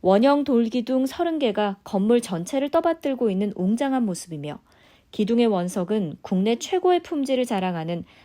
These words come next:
전북 익산시 황등면에서 채석한 화강암입니다. 특히 전면에 있는 이음새 없는 네 개의 돌기둥은 하나의 돌로 만들어졌으며 한 개 중량이 육십 톤에 달하고 높이는 십삼 미터에 이릅니다.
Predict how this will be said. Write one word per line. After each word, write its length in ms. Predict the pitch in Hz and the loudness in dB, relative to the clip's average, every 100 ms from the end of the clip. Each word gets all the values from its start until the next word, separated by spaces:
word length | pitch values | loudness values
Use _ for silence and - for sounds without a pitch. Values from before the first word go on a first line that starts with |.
| _ | _
전북 500 | - 185 190 214 196 | -4 0 2 2 0
익산시 600 | 180 185 - 185 175 254 302 | -6 -4 -4 -4 -4 -4 -4
황등면에서 880 | - 359 339 339 302 240 190 196 | -6 -6 -4 -2 0 -2 -2 -6
채석한 580 | 185 226 180 - - 147 - - | -8 -8 -8 -10 -12 -12 -14 -12
화강암입니다. 920 | 285 285 262 190 147 147 143 143 _ _ _ _ _ - - _ - | -6 -2 -2 -2 -6 -10 -12 -12 _ _ _ _ _ -20 -20 _ -6
특히 300 | 285 - 277 | -4 0 -2
전면에 540 | 247 202 247 302 302 | 0 0 2 4 2
있는 260 | 262 247 262 - | 2 2 2 2
이음새 420 | 233 302 302 302 | 0 0 0 2
없는 360 | 233 220 233 | 2 2 0
네 180 | 175 170 | 2 0
개의 240 | 220 269 254 | 2 0 2
돌기둥은 600 | 196 190 202 180 202 233 | -2 -2 -2 -2 -2 -4
하나의 420 | - 359 349 330 | -6 -2 0 0
돌로 240 | 269 233 226 | 0 0 0
만들어졌으며 920 | 160 160 175 170 - - 156 160 240 _ - _ | -2 -4 -6 -6 -10 -10 -8 -8 -10 _ -20 _
한 220 | - 320 | -6 -2
개 160 | 302 302 | 0 -2
중량이 540 | - 220 208 208 247 185 | 0 0 0 0 0 0
육십 300 | - 311 - | -2 -6 -4
톤에 220 | 269 233 | -2 -2
달하고 460 | 180 151 147 151 _ _ - | -2 -4 -8 -12 _ _ -8
높이는 640 | 170 165 208 190 240 247 | -6 -4 -2 0 0 -2
십삼 460 | - 285 - 339 330 | -6 -8 -8 -6 -6
미터에 400 | 311 - 165 151 | -6 -6 -6 -4
이릅니다. 560 | 180 170 147 143 151 | -6 -6 -10 -10 -12